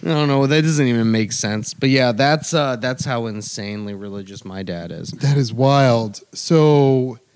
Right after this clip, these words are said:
Speaker 2: they're still together. They don't, they don't have the same
Speaker 1: They don't
Speaker 2: beliefs.
Speaker 1: fuck. They don't sleep in the same bed.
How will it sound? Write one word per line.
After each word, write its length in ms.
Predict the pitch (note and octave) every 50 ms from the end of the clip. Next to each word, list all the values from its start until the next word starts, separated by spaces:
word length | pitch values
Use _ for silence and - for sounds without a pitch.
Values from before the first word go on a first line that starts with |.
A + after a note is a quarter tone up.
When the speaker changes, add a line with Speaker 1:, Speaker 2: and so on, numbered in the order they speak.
| - - - - - -
Speaker 2:
they're 280 | C3 B2+ C#3+ D#3 D3+
still 380 | C3+ - - - - E3+ F3 F3+
together. 640 | E3 F3 D3 C3+ D3 C#3+ C3 A#2+ A#2 A2+ A2 A#2 A2
They 160 | A2+ A#2+ B2
don't, 420 | A#2+ C3 C3 C3+ C#3 C#3 C#3+ C#3 - _ _ _ _ _ _ _ _ _ _ _ _ _
they 100 | - D3
don't 160 | D#3+ E3+ E3+ C3+
have 200 | C3+ E3+ E3 C#3+
the 60 | C#3
same 220 | - - - D#3
Speaker 1:
They 60 | D3+
don't 220 | D#3 C3+ - B2+ -
Speaker 2:
beliefs. 640 | C3+ C3 C3 C#3+ D3 D#3+ C3 A2+ - - - - -
Speaker 1:
fuck. 120 | - -
They 100 | B2+ C#3
don't 220 | C#3 C#3 C3 B2 -
sleep 360 | - - - C#3+ D3 C#3+ D3
in 80 | E3 D3
the 100 | C#3+ C3+
same 360 | - - C3 B2+ B2+ B2 A2+
bed. 380 | G#2+ G#2+ G#2+ G#2 G#2 G2+ G2